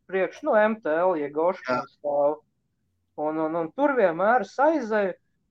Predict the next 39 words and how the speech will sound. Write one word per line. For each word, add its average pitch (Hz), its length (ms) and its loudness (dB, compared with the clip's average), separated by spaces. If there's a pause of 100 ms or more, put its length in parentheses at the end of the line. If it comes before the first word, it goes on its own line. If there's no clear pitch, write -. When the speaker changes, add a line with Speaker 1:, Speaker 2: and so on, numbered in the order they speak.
(120)
Speaker 1:
tur 247 140 -4
viņi 214 320 -4 (580)
neizskatās, 190 720 -2
ka - 140 -8
viņi 233 160 -4
ir 147 40 -20
baigi 202 460 0
ieinteresēti, 165 680 -2
vai 208 200 2
viņiem 175 320 -6
nav 143 220 -2
laika, 180 640 0 (420)
vai 196 160 4
viņiem 190 360 -2
kaut 214 240 0
kādas 151 260 2
tur 143 160 -6
atskaites 180 720 0
jātaisa 185 720 0
vai 151 140 -4
kas. 190 400 -4 (400)
Nu, 320 160 0 (320)
tā - 60 6
Speaker 2:
Vot, 233 80 10
Speaker 1:
attieksme 170 540 2
Speaker 2:
vot, 147 160 -4
Speaker 1:
tāda, 160 340 4
Speaker 2:
vot, 185 160 6
Speaker 1:
nu. 208 160 -4
Speaker 2:
vot, 190 220 8 (140)
vot 208 280 2
tā 185 220 6 (100)
ir 214 220 12
ļoti 208 420 6
liela 160 240 6
kļūda. 135 460 4 (480)
Speaker 1:
Tā 156 160 8
ir, 160 160 6 (240)
jā, 156 220 4